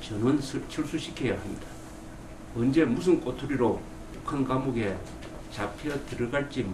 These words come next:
모르는 상태에서 자국민이 일하도록 방치하는 정부를 믿고 누가 세금을 내고 누가 병역 의무를 다하겠습니까? 김인식 야구 감독이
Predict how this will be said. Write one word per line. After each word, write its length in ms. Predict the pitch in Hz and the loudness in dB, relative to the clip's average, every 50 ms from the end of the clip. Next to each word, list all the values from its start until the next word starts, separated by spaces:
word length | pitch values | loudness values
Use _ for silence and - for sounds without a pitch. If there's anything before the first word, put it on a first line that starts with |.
| 90 92 | -4 -2
모르는 540 | 95 98 104 123 143 156 160 160 156 151 - - | -2 0 2 4 4 6 6 6 6 4 2 -2
상태에서 880 | - - - 120 117 113 110 - - 151 143 123 120 - 143 156 170 165 - - - - - - - | -8 -6 -2 0 0 0 0 0 0 2 2 2 2 2 2 2 2 2 0 -4 -10 -10 -12 -10 -2
자국민이 760 | - 117 113 117 131 139 135 131 135 135 123 127 139 139 135 | 2 4 6 8 8 8 10 8 8 8 8 6 6 4 2
일하도록 800 | - - - 110 107 117 113 117 120 117 123 127 139 151 156 - - - - - - - - - | 2 0 -2 0 2 4 4 4 4 4 4 6 6 6 4 4 0 -8 -12 -12 -12 -12 -10 -6
방치하는 600 | - 110 110 113 113 - - 127 123 131 131 131 | -2 0 2 2 2 2 0 2 4 6 6 6
정부를 440 | 120 113 110 113 113 120 120 113 104 | 6 4 2 0 2 4 4 4 4
믿고 460 | 98 101 156 - - 120 - - - 95 | 4 2 0 0 2 0 0 0 0 -2
누가 240 | 107 123 151 147 143 | 2 4 4 4 4
세금을 540 | 139 - 131 120 117 120 120 117 110 101 95 | 2 2 0 0 0 0 0 0 0 0 0
내고 320 | 95 95 104 123 143 147 - - - - - - - - - 113 | -2 -2 -2 -2 -2 -4 -6 -10 -12 -12 -12 -12 -12 -10 -6 -2
누가 300 | 117 127 139 135 120 - | 2 4 4 4 4 2
병역 320 | - - 139 147 139 127 | 0 0 2 4 4 4
의무를 500 | - - 123 101 90 92 - 123 123 120 | 4 2 -2 -4 -4 -2 0 0 -2 -2
다하겠습니까? 680 | - - 95 95 95 92 98 90 - 87 85 85 - - - - - - - - - - - - - - - - - - - - - - - - | -4 -6 -4 -4 -4 -4 -4 -6 -6 -8 -10 -10 -10 -10 -12 -12 -12 -12 -12 -12 -12 -12 -12 -12 -12 -12 -12 -12 -12 -12 -12 -12 -12 -10 -10 -6
김인식 540 | - - 123 151 170 170 - 151 131 - - - - - - - - - - - - - - - | -2 6 10 10 10 10 8 4 2 0 -2 -6 -10 -12 -14 -14 -12 -12 -12 -12 -12 -12 -6 0
야구 260 | 113 113 113 120 117 | 2 2 4 4 4
감독이 480 | 123 127 135 131 - - 95 101 117 | 4 4 4 4 4 2 2 0 -2